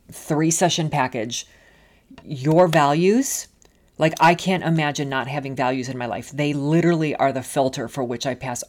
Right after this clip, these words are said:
all major decisions, even minor decisions by. I live by my values. Understanding your values and who you are at a deeper level,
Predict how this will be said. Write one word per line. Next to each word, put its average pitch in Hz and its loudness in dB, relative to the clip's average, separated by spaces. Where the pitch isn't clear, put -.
all 151 8
major 156 0
decisions, 123 -8
even 151 -2
minor 135 -4
decisions 123 -8
by. 113 -4
I 139 -2
live 139 2
by 131 -2
my 123 -4
values. 117 -4
Understanding 143 -4
your 131 -6
values 135 0
and 139 -4
who 147 -2
you 151 2
are 135 2
at 139 -2
a 135 -2
deeper 135 -4
level, 135 2